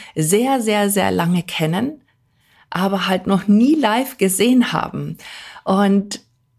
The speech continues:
unsere Tiere und das, dass die Menschen auf ihr Tier gehört haben,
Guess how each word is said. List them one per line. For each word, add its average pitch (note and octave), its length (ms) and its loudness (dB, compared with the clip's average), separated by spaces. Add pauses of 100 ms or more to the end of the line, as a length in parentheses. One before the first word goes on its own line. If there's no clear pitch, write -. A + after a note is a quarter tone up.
(600)
unsere G#3 300 0
Tiere G#3 580 -2 (600)
und F3 240 -2
das, C#4 180 0
dass G3+ 160 -6
die F#3 140 -4
Menschen G#3 580 -2
auf C4+ 260 -2
ihr B3+ 220 0
Tier A#3+ 280 2
gehört - 500 -6
haben, - 500 -14